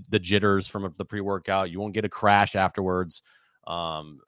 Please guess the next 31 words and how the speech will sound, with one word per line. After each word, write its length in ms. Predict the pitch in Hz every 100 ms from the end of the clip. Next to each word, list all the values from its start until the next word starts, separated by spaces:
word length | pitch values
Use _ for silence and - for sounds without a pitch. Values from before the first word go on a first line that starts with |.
| -
highly 720 | - - 107 113 107 107 101
recommend 500 | 90 98 - 95 95
that. 100 | 98
All 140 | - 110
their 100 | 101
products 420 | 107 104 101 -
are 140 | 95
vegan, 380 | 82 104 101 101
organic 480 | - 87 101 95 82
based. 380 | 95 90 85 - _ _ _ -
Uh, 240 | 76 67 -
you 300 | 87 98 120
will 120 | 123
definitely 460 | 110 117 - 107
thank 260 | 98 101 90
us 140 | 92
later 380 | 98 90 82 80
when 340 | - 90 98 101
you 140 | 101
go 400 | 92 95 90 90
and 140 | 92 85
search 300 | - 92 92
out 280 | 85 82 - _ _
at 80 | -
W 240 | 104 95 101
W 220 | 104 101
W 260 | 95 90 90
dot 180 | 90 -
ora 240 | 98 95
dot 160 | 95 87
organic 500 | 87 85 82 82